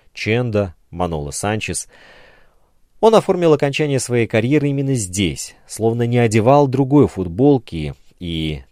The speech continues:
так, как должен был, забивая голы. Именно так Уго прощался с футболом, с Реалом и с болельщиками. «Я ухожу, очень довольным, потому что я вижу, что люди любят меня и помнят. Никогда не смогу забыть их».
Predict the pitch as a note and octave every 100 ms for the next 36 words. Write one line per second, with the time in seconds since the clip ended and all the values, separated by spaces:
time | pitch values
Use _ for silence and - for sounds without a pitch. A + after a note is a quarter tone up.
0 | - G2+ - F#2 E2 E2 A#2+ C#3 B2+ A2
1 | A2+ G#2+ E2+ - A2 A2 G2+ E2+ D#2 D#2
2 | F2 E2+ D2+ B1 _ _ _ _ D3+ D#3
3 | D#3+ E3+ - C#3+ - A#2 C#3 B2 F#2+ D#2
4 | - G2 - D2+ - E2+ D2+ F2 D3 C#3+
5 | C#3 - _ _ - - D#2 D#2+ G#2+ A2+
6 | G#2 E2 E2 E2 F2 D#2+ C#2 - - B1+
7 | - _ _ _ _ _ _ _ _ -
8 | F2+ D#2+ C#2 D#2 C#2+ F#2 A#2+ _ _ _
9 | _ - D#3 D#3 C#3 B2+ G2+ C#3 D3+ F2+
10 | E2+ D#2 D2+ - D2+ D2+ C#2 F2 B3 G#2
11 | D#2+ - D#2 F2 A#2+ G#2 F#2+ _ _ E2
12 | F#2+ C#3 G#2+ - E2 D#2+ F#2 - A#2 C#2+
13 | C2+ - _ _ _ _ D3 D#3 A#2 F2
14 | E2 D2+ D#2 D#2 D2 C#2 C2+ C2 - _